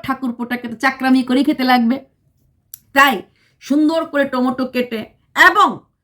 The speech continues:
যদি বলে টমেটো চাটনি বেশি করে বাবা মাকে দিয়ে আসো, দিয়ে আসো, যদি বলে খিচুড়ি দিয়ে আসো, দিয়ে আসো, যদি বলে মাংস দিয়ে আসো, দিয়ে আসো। একটা জিনিস ভেবে দেখো, ওদের বাড়িতে রান্নার লোক নেই, ওদের বাড়িতে ওরা অসুস্থ, ওদের বাড়িতে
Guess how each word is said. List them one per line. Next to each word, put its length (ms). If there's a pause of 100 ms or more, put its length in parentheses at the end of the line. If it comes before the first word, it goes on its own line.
(160)
যদি 340
বলে 320
টমেটো 360
চাটনি 200
বেশি 220
করে 160
বাবা 220
মাকে 180
দিয়ে 180
আসো, 280
দিয়ে 220
আসো, 300 (340)
যদি 220
বলে 240
খিচুড়ি 340
দিয়ে 180
আসো, 220
দিয়ে 240
আসো, 300 (280)
যদি 300
বলে 240
মাংস 340
দিয়ে 280
আসো, 240
দিয়ে 240
আসো। 320 (380)
একটা 240
জিনিস 180
ভেবে 180
দেখো, 420 (260)
ওদের 340
বাড়িতে 340
রান্নার 360
লোক 300
নেই, 300 (220)
ওদের 300
বাড়িতে 320
ওরা 160
অসুস্থ, 540 (440)
ওদের 340
বাড়িতে 560